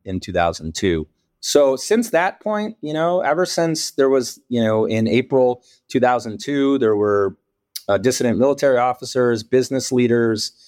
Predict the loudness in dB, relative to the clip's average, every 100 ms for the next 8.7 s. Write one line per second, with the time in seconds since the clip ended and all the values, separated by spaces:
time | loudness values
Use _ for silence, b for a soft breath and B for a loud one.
0 | b _ 0 0 0 -2 -4 -6 -6 -2
1 | 0 0 -4 -4 -4 -2 -2 -4 -2 -2
2 | -2 -2 -4 -4 -6 -2 -2 0 -2 0
3 | -2 -2 -4 -8 -4 -2 -2 -2 -2 -2
4 | -2 0 2 0 -2 b b b b -6
5 | -2 0 2 2 2 2 0 0 -2 -2
6 | -2 -2 -2 -4 -2 0 0 0 0 -2
7 | -2 -2 -4 -4 -6 -2 -2 0 -2 0
8 | -2 -2 -2 0 0 -4